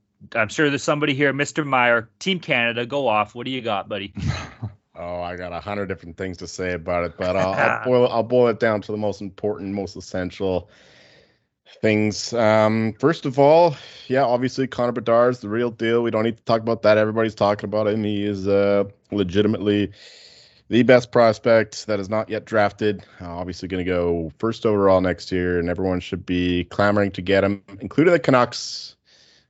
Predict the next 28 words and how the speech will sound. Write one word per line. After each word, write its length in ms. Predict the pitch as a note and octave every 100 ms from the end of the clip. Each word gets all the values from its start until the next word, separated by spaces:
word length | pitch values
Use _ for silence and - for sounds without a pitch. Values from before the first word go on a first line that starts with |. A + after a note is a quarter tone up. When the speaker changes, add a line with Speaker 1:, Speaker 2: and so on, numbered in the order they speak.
| -
Speaker 2:
even 280 | F2+ F2+
though 180 | F2+ F2+
they, 320 | F2 F2 E2+ D#2+ _ _ _ _ _ -
I 60 | D2+
don't 120 | D2
know, 160 | C#2+ C2+ -
they, 160 | D2+ D2 _ _ _ _ _ _ _ _ _ _
they 220 | - D#2+ E2+
won 260 | F#2+ G2+
last 280 | G2 F#2 -
night 260 | G2 F#2+ - _ _ _ _
st-, 600 | - - _ - D2+ B1+ _
stupidly. 560 | - G#2+ G2+ F#2+ G2 F#2 - _ _ _ _
Um, 460 | - F#2+ G2 G2 F#2+ - _
<laughs> 240 | - D4+ - - - - -
but, 120 | B2+ - - -
but, 240 | B2+ D3 C#3+
uh, 80 | C3+ - - - _ _ _ _ _ _
this 480 | - F3 A3 G#3+ A3+
has 60 | A3+
been 160 | A#3
a 60 | A#3
funny 220 | A#3 A3+
tournament. 440 | G#3+ A3 G#3+ B2+ -
The, 180 | C#3
the 120 | C#3 C#3+
first 320 | F#3+ G3 -
game, 340 | F3+ E3+ E3